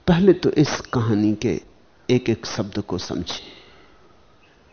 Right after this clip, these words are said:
शास्त्रों में जो बोध कथाएं हैं, वो ऐसे ही पढ़ लेने के लिए नहीं है। उनके शब्द शब्द में अर्थ है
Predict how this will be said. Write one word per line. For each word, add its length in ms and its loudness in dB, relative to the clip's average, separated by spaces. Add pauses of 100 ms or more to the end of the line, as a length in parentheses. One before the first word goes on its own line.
(1080)
शास्त्रों 640 2
में 260 6 (1080)
जो 140 2
बोध 320 0
कथाएं 520 -2
हैं, 360 -12 (720)
वो 240 0
ऐसे 300 4
ही 180 2
पढ़ 340 -2
लेने 340 2
के 160 -6
लिए 180 -4
नहीं 300 -6
है। 120 -20 (1200)
उनके 380 2
शब्द 340 -8
शब्द 300 -8
में 160 -4
अर्थ 300 -8
है 100 -20